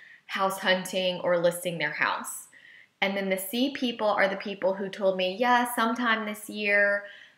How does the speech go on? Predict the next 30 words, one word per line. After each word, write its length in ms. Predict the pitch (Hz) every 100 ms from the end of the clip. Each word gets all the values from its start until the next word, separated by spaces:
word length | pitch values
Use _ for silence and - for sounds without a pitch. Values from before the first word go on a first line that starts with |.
| _
um, 380 | 202 196 190 185 -
I 180 | 196
need 400 | 196 196 196 190
to 240 | 190 - 185
buy," 640 | 185 180 185 180 180 180
or, 300 | 180 185 180
"My 180 | 180 180 185
lease 260 | 208 208
ends 380 | - 196 190 190
in 180 | 180 180
six 360 | 180 196 - 196
months 460 | 190 185 180 180
and 140 | 190 185
then 120 | 185
I'm 180 | 185 180
gonna 400 | 185 180 175 - - _ _
start 420 | - 208 185 185
looking." 540 | 185 185 185 185 180 -
So 180 | - 208
those 240 | 196 233
are 80 | 294
the 80 | 262
people 460 | 262 220 214 202 196
that 260 | 185 170 -
are 260 | 185 233
interested 840 | - 208 202 196 190 - 190 185 185
but 300 | 180 175 -
not 360 | 180 175 180 -
quite 300 | 175 170 175
ready. 460 | 170 180 262 302